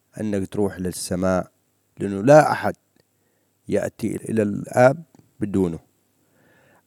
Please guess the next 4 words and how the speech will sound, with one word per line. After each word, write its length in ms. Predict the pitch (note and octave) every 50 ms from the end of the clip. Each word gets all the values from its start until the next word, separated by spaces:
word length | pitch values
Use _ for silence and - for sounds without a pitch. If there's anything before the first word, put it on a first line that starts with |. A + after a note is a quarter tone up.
| _ -
الإنجيل 580 | G#2+ A2+ - - A#2+ A2+ G#2 A2+ F3 G3 F#3 D#3+
يقول 400 | D3+ B2 G2 G#2+ G#2+ G2 F2 - - - _ _ _ _ _ _ _ _ _ _
يجب 340 | - A2+ B2+ C#3+ A#2+ A#2 G2+ - _ _ - -
أن 120 | G#2 G2+